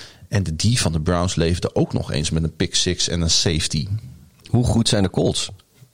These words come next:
Speaker 1: Ehm.
Speaker 2: Ik bedoel, ze, ik, ik,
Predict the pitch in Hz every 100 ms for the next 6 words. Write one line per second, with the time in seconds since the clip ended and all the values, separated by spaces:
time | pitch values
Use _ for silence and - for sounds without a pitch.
0 | - 95 85 82 78 78 80 78 - -
1 | - - - - _ - - 104 110 -
2 | - - _ - - 57 80 135 - -
3 | 156